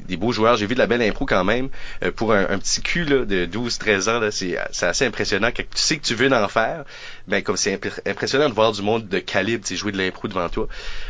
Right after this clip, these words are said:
Euh, puis j'ai appris beaucoup pendant ces deux, euh, années-là. Euh, fait que là,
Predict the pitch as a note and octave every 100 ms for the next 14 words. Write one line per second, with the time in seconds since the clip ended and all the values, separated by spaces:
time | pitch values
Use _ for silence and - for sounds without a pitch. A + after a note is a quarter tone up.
0 | - - - A#2 G#3 D3 - G3+ A#2+ G2+
1 | - F#2 G#2 G#2 F2 D#2+ F#2 F2 F2+ A#2+
2 | - - - G#2 G#2+